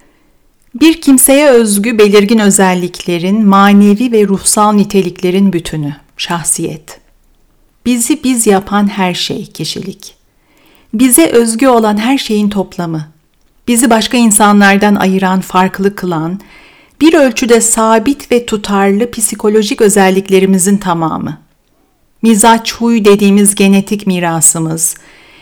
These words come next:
içinde yetiştiğimiz aile ve kültürde yaşadığımız her tecrübeyle,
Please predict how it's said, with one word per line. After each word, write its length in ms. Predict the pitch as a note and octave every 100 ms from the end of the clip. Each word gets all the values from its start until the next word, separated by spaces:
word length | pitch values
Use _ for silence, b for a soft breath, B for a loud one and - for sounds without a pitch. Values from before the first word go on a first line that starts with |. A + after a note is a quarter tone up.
| b
içinde 340 | B3+ - C4+ C#4+
yetiştiğimiz 760 | C4+ B3 A3+ - A#3 A3+ A#3 -
aile 480 | G#3+ G#3 G#3 A3 A#3+
ve 140 | A#3
kültürde 560 | - G3+ G#3 F#3 F3+ F#3
yaşadığımız 760 | G#3 G#3 A3+ A3 A#3 B3 A#3+
her 320 | - C4 C#4 -
tecrübeyle, 920 | A3+ G#3 G3+ G3 G3+ G3+ F3 F3